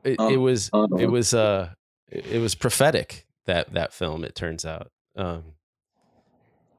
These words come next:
Speaker 1: but, uh, so when did you guys come up with that title, though? And, and, and how does it, how does it apply to the, the album itself?
Speaker 2: We, we, the title and the concept of it sort of predated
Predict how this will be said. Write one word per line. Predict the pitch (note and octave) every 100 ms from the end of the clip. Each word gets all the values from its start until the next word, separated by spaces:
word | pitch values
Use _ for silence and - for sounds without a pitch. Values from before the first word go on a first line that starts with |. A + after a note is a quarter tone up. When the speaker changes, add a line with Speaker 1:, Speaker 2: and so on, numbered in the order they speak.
| -
Speaker 1:
but, | G3 -
uh, | D#3 E3+ D#3+
so | -
when | E3+ D3+ G#3
did | G#3+ F3+
you | G3
guys | F3 E3+ -
come | D#3+
up | D#3 D3
with | D3
that | C3 A2+
title, | B2+ C3+ A#2+
though? | G2 G2
And, | - A2+
and, | A#2 A#2 A#2
and | A#2 A2 A2 -
how | - B2+ C#3+
does | C#3 C3+
it, | A#2+ G#2 -
how | G#2 C3+
does | C3+ A#2+
it | B2
apply | A2+ A2+ A2+ A2
to | - A2 G#2+ G#2+ -
the, | G2+ G2+
the | G2+ G2
album | G2+ G2 G2
itself? | F2+ - F#2 - - _ - - _ _ _ _ _ _ _ _ _ A#3+ A#3+ A#3+ A#3+ - _ _ _
Speaker 2:
We, | C3 G3 -
we, | C#3
the | C#3
title | C3+ F3+ A3+ A#3 F#3 - _ _ _ _ _ _ _ -
and | C3+ C#3 B2+
the |
concept | B2+ D#3 D3+ D3 D3+ -
of | B2+
it | C#3 B2
sort | - D3
of | A#2 -
predated | C3 A#2+ B2 A#2+